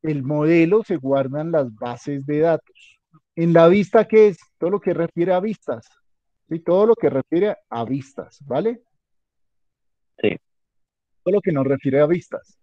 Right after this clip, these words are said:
Speaker 1: Acá en el control es el que hace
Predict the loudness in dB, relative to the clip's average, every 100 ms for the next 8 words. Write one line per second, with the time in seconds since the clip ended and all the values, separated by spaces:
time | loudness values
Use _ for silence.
0 | _ _ _ _ _ _ _ _ _ _
1 | _ _ _ _ _ _ -2 2 4 4
2 | 0 0 -2 2 2 2 2 -4 0 -2
3 | 2 4 6 4 -4